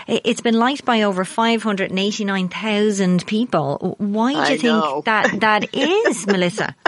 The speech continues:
Speaker 2: 'Cause it's universal. I mean, the language doesn't matter, and, and we all deal with grief, and we all hope that there's that string, <laughs> you know?
Speaker 1: Yeah.
Speaker 2: We all hope,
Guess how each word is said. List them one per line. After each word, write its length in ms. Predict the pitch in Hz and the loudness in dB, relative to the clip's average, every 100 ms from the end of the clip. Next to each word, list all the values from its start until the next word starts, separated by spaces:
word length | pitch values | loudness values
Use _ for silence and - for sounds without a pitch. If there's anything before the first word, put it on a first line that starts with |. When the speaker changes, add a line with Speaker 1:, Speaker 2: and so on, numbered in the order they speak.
| - _ - - | -8 _ -10 -4
Speaker 2:
'Cause 180 | 233 190 | -4 -4
it's 200 | 175 160 | -10 -6
universal. 800 | 165 156 151 151 170 151 156 - | -6 -2 -4 -4 -6 -6 -8 -4
I 80 | 151 | -2
mean, 420 | 160 165 165 165 - - | -2 -8 -10 -14 -16 -10
the 120 | - 170 | -2 0
language 460 | 165 175 160 156 | 0 0 -2 -4
doesn't 280 | 151 151 117 | -2 -4 -2
matter, 380 | 147 156 175 110 | 0 0 0 -6
and, 240 | 123 110 | -12 -8
and 140 | 143 165 | -6 -2
we 140 | 165 | 2
all 180 | 156 143 | 4 2
deal 240 | 151 156 160 | 2 0 0
with 160 | 156 | -2
grief, 600 | - 160 220 185 - - | -2 -2 -2 -4 -18 -14
and 140 | - 151 | -8 -2
we 120 | 156 | 2
all 240 | 156 165 160 | 4 2 0
hope 480 | - - 196 233 - - - _ _ _ | -4 2 2 0 -8 -20 -20 _ _ _
that 140 | 240 233 | -2 2
there's 240 | 226 208 | 0 0
that 220 | 220 208 | -2 -2
string, 580 | - - 247 254 254 311 - | -6 -4 -2 -2 -4 -10 -2
<laughs> 40 | |
you 140 | 233 | 0
know? 260 | 254 269 285 - - | 2 0 0 -6 -10
Speaker 1:
Yeah. 260 | 214 175 175 | -6 -6 0
Speaker 2:
We 80 | 262 | 0
all 140 | 302 | 0
hope, 300 | 247 269 262 | -2 -2 -2